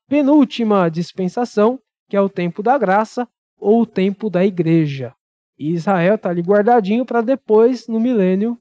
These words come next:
que eles acreditam ser literal, voltar a atenção toda pra ele e a igreja já vai estar no céu,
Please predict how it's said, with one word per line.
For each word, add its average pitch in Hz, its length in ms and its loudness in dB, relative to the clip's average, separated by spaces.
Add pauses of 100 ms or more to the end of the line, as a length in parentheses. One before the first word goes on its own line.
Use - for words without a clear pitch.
(140)
que 180 60 -6
eles 165 140 -4
acreditam 170 520 -4
ser 160 200 -8
literal, 233 540 0 (480)
voltar 240 400 2
a 220 60 2
atenção 226 420 -2
toda 220 240 -4
pra 247 180 -2
ele 214 220 4
e 254 140 0
a 233 40 6
igreja 190 300 0
já 214 140 0
vai 208 140 -2
estar 214 260 -4
no 247 80 -10
céu, 127 280 -10